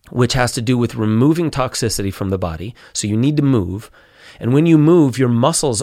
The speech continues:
are endocrine glands giving feel-good hormones, but also adapting your genetics to their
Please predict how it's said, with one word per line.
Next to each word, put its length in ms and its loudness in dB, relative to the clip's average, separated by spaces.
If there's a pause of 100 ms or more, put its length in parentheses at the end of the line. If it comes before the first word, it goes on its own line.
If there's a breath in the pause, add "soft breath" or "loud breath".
are 180 -2
endocrine 480 -4
glands 380 -2
giving 320 -2
feel-good 560 -2
hormones, 480 -2
but 200 -6
also 460 2 (300 loud breath)
adapting 680 0
your 120 2
genetics 560 -4
to 160 -4
their 280 -2